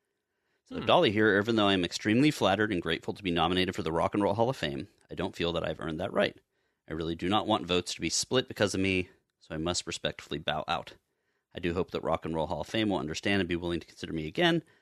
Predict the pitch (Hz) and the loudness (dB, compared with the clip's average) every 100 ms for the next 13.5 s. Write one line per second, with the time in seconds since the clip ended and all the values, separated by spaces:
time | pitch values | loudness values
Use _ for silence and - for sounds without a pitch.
0 | _ _ _ 170 165 - 95 101 90 87 | _ _ _ -2 0 0 0 0 0 -2
1 | 85 78 - _ - 92 107 95 98 90 | -2 -6 -12 _ -14 -4 -2 0 0 -2
2 | 90 - 98 101 87 - 104 98 - 78 | -2 2 4 4 2 0 4 4 4 0
3 | 156 - 156 113 113 117 101 104 104 101 | 0 2 2 4 4 4 0 -2 0 2
4 | 98 76 76 - - 104 101 92 - 76 | 2 2 -2 -6 -2 0 2 0 -2 -8
5 | - 147 143 127 - _ _ _ _ - | -6 0 2 2 -2 _ _ _ _ -10
6 | 90 82 78 95 101 90 85 80 76 82 | -4 -4 0 2 2 0 -2 -6 -6 -8
7 | 71 - - _ _ _ _ 85 101 107 | -8 -10 -14 _ _ _ _ -4 -2 0
8 | 98 80 76 127 127 110 104 95 85 85 | -2 -2 -2 0 2 2 2 0 -4 -4
9 | 95 87 - _ _ _ _ _ _ _ | -4 -4 -6 _ _ _ _ _ _ _
10 | 85 82 - 98 98 90 95 85 87 78 | -14 -10 -2 0 0 -2 -2 -4 -6 -8
11 | 85 - 104 - _ 87 - - _ _ | -8 -10 -12 -14 _ -16 -14 -16 _ _
12 | _ 85 82 - 90 104 113 101 101 95 | _ -12 -10 -4 0 4 4 4 4 0
13 | 92 - 117 87 90 | -2 -4 -2 -4 -4